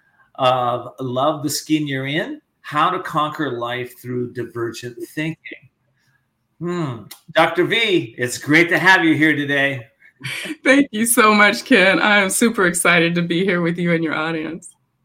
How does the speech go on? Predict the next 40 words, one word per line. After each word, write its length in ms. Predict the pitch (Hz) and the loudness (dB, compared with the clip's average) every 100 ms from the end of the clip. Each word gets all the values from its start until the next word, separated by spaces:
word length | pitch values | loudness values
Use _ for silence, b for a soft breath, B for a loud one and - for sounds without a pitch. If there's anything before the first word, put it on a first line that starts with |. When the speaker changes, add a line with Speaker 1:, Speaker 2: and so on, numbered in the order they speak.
| _ 190 | _ -10
Speaker 1:
You 220 | 233 247 | -4 2
know, 240 | 247 214 | 4 4
I'm, 240 | 190 220 - | 4 0 0
I'm 280 | 202 233 185 | -2 0 0
interested 720 | 170 175 180 151 143 - 143 | 0 0 0 0 -2 -6 -10
in 40 | |
your 160 | 127 113 | -8 -8
story. 840 | - - - - 160 143 107 - 110 | -8 -6 -8 -4 -2 -2 -4 -8 -12
What 460 | 117 160 285 302 - | -6 -2 -2 -4 -6
the 240 | 123 117 | -6 -4
heck? 280 | 113 214 247 | -2 -4 -4
How 240 | 175 247 269 | -2 -2 -2
did 160 | 180 | -6
you 140 | 170 139 | -8 -2
get 220 | 196 180 | 0 0
into 280 | 170 143 131 | -2 -4 -2
this? 440 | 190 147 143 - | 0 0 -2 -6
'Cause, 360 | 156 139 - 160 | -8 -8 -8 -4
you 120 | 165 | -2
know, 160 | 160 | -2
you, 320 | 139 160 196 147 | -6 -10 -12 -12
you've, 400 | 139 175 175 143 | -10 -10 -10 -8
uh, 360 | 143 131 127 123 | -4 -2 -2 -4
you've 220 | 147 190 | -6 -4
had 240 | 180 143 - | -2 -4 -4
quite 260 | 156 156 | -2 -2
a 60 | 147 | -4
career. 600 | - 151 202 151 - - | -10 -4 -2 -2 -4 -12
Well, 220 | 147 143 | -10 -8
let's, 340 | 160 185 - 180 | -8 -10 -10 -12
let's 140 | 175 | -10
talk 260 | - 180 165 | -6 -6 -6
about 300 | 117 107 - | -8 -8 -10
that. 220 | 101 92 _ _ _ | -14 -16 _ _ _
How'd 160 | 165 175 | -12 -10
you 60 | 170 | -4
get 180 | 185 | -2
into 220 | 180 170 147 | -2 -4 -6
this 280 | 160 - | -6 -8
world? 320 | 131 110 107 | -12 -16 -18